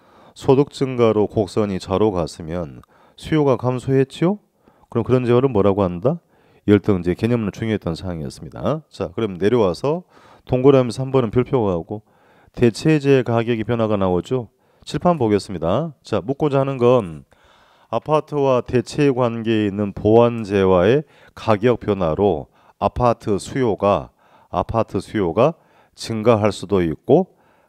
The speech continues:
감소할 수도 있다라고 지금 물어보는 겁니다. 그러면 우리가 앞 시간에 대체재라는 표현을 한번 공부한 적이 있죠. 이거 또 그새 기억이 없으면 안 되는데 대체재가 뭐였어요? 정의 좀 하세요. 대체재란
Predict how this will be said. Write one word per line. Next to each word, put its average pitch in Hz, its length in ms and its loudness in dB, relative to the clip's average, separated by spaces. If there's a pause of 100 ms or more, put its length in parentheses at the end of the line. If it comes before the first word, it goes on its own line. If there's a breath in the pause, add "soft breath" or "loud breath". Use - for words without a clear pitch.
감소할 107 580 4
수도 107 220 2
있다라고 98 380 2
지금 87 160 -8
물어보는 87 380 0
겁니다. 76 380 -8
그러면 107 220 -4
우리가 92 240 -2
앞 92 100 -2
시간에 117 540 -2 (480 soft breath)
대체재라는 123 760 0
표현을 117 300 -6
한번 131 240 -2
공부한 107 400 -2
적이 87 220 -6
있죠. 80 300 -8 (600)
이거 87 120 -8 (140)
또 - 80 -16
그새 117 240 -4
기억이 101 260 -4
없으면 95 280 -6
안 78 100 -8
되는데 95 500 -4 (600 soft breath)
대체재가 139 480 -2
뭐였어요? 107 460 -2
정의 127 240 -6
좀 107 180 -4
하세요. 101 260 -8
대체재란 104 640 -4